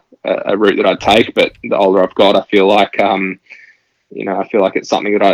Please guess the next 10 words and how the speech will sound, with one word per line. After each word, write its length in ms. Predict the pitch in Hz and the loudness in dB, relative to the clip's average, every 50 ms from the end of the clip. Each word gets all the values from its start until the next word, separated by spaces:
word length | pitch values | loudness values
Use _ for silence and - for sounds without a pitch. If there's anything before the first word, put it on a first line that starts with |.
| - - - - | -2 -4 -10 -10
I, 80 | - 95 | -6 -6
I 20 | 98 | -6
could 200 | - - 104 107 | -4 -4 -2 0
be 100 | 104 98 | 0 0
pretty 220 | - - 95 95 | 0 -2 -6 -4
passionate 400 | - 98 92 92 - - 107 101 | -4 -4 -4 -4 -6 -8 -8 -6
about, 320 | 98 98 92 90 85 87 87 | -4 -2 -2 0 0 0 0
and, 200 | 87 90 90 - _ _ _ | -2 -2 -6 -10 _ _ _
you 120 | - - | -14 -12
know, 180 | - 98 98 | -10 -10 -10